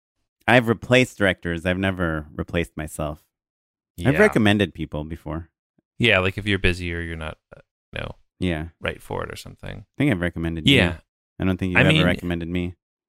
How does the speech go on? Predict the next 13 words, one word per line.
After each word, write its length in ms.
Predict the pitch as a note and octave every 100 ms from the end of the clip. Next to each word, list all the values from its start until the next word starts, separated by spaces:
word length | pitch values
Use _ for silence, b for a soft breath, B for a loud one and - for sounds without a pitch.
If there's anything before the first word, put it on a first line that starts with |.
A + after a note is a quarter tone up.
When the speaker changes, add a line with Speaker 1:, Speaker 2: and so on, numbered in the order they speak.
| _ -
Speaker 2:
That's 320 | G#2+ G#2+ -
not 140 | B2+ A2+
true. 180 | - -
I 120 | -
think 200 | G2+ - -
I 40 |
have 120 | A2+ -
recommended 420 | - - - _ -
you. 60 | - - _ _ -
Speaker 1:
Go 120 | A2 F#2+
on. 200 | F#2 F#2 _ _ _ _ _ _ _ _ _ _
Speaker 2:
Anyway. 340 | B2+ A2+ D2 -
Speaker 1:
Matt. 300 | F#2+ E2+